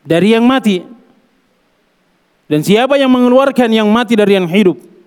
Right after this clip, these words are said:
Dan siapa yang mengatur dari segala urusan ini?" Fasayaquluna Allah, maka pasti mereka akan mengatakan,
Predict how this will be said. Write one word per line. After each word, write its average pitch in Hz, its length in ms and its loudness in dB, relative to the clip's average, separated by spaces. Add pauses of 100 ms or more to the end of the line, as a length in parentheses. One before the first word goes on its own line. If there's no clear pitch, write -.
(580)
Dan 160 120 -2
siapa 247 320 0
yang 262 160 0
mengatur 247 640 -2 (480)
dari 190 240 0
segala 240 400 0
urusan 254 400 0
ini?" 180 240 0 (1500)
Fasayaquluna 180 720 0
Allah, 185 540 -2
maka 156 240 -2
pasti 180 260 -4
mereka 170 400 0
akan 160 120 -2
mengatakan, 151 580 -2